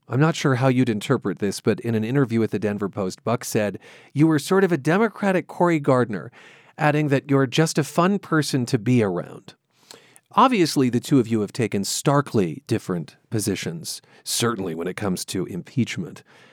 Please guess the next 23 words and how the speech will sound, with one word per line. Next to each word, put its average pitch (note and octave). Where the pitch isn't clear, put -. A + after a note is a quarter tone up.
But A#2+
it A#2
only D3+
seems B2+
to G#2
last G2
for A2+
as F#2+
long G#2
as A2
you're A2
on A#2+
the A#2
floor, B3
I G2+
guess. -
What, E3+
what, G3
what A3
has A3
made D#3
that A#2
work G#2+